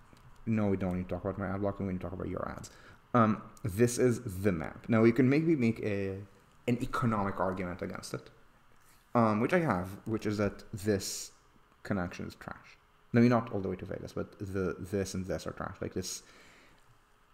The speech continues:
like, a lot of this is good, but the through connections from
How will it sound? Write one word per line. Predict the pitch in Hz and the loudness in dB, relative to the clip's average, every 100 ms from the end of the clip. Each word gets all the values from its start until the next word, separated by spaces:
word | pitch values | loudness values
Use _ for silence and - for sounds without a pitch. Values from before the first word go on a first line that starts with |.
| _ - | _ 2
like, | 120 120 | 2 2
a | 127 | 4
lot | 127 123 | 8 8
of | 123 | 6
this | 117 117 | 0 -2
is | 95 | -2
good, | 107 113 - | 0 0 0
but | 104 95 - | -2 -2 -2
the | 98 92 90 85 - - - | 0 0 -2 -4 -8 -14 -18
through | - 95 | -6 -4
connections | 92 104 101 107 104 95 | -2 -2 -2 -4 -4 -4
from | - 95 92 92 92 87 92 | -6 -4 -4 -4 -4 -6 -8